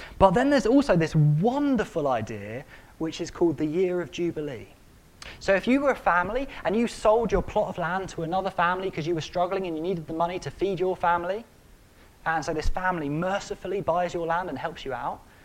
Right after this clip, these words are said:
in the fiftieth year, in the year of Jubilee, something amazing happens. All the land is returned to the original family who owns that plot of land. So if you've sold your land,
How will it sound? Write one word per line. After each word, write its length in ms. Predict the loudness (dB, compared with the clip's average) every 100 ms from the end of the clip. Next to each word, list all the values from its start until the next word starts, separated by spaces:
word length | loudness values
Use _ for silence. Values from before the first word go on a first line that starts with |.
| -20 -20 -8 0
in 160 | 0
the 80 | 0
fiftieth 720 | -4 -8 -8 -8 -4 -4 -4
year, 340 | 0 0 0 -2
in 140 | -2
the 80 | -2
year 280 | -2 -2 -4
of 80 |
Jubilee, 460 | -2 -2 -2 -2 -4
something 540 | -4 -6 -6 -10 -10 -10
amazing 520 | -10 -8 -8 -8 -10
happens. 600 | -12 -14 -18 -20 -20 -20 -20 -20 -2
All 320 | 4 6 4 2
the 120 | 2
land 600 | 6 4 4 -2 -8 -6
is 220 | -8 -6
returned 840 | -6 -6 -6 2 2 2 -6 -10 -10 -16 -16
to 120 | -6 2
the 160 | 2
original 500 | 4 4 2 -2 -8
family 760 | -10 -2 0 0 -2 -8 -8 -10 -16 -8
who 120 | -8
owns 360 | -4 -4 -4 -8
that 220 | -8 -8
plot 240 | -10 -12 -12
of 120 | -12
land. 300 | -12 -12 -16 -20 -20 -20 -20 -20 -20 -8
So 180 | 4 6
if 220 | 6 2
you've 160 | 0 4
sold 320 | 6 6 6
your 100 | 4
land, 360 | 4 4 0